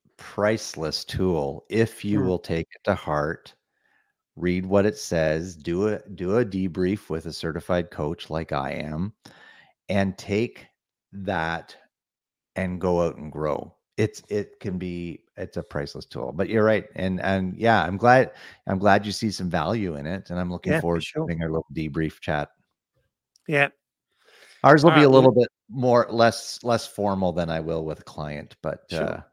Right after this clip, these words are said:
Speaker 2: Well,
Speaker 1: we'll have
Speaker 2: you
Speaker 1: a conversation.
Speaker 2: do
Speaker 1: Yeah.
Speaker 2: whatever. It's cool.
Speaker 1: Yeah. Cool.
Speaker 2: All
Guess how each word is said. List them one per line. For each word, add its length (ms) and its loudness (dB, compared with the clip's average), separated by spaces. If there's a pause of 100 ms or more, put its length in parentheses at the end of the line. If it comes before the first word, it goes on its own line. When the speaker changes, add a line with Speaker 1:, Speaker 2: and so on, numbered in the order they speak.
Speaker 2:
Well, 220 0
Speaker 1:
we'll 100 0
have 140 -2
Speaker 2:
you 100 -2
Speaker 1:
a 480 -18
conversation. 420 -4
Speaker 2:
do 60 -12 (100)
Speaker 1:
Yeah. 120 -4
Speaker 2:
whatever. 320 -4
It's 200 -14
cool. 360 -4
Speaker 1:
Yeah. 140 0 (380)
Cool. 120 10
Speaker 2:
All 60 12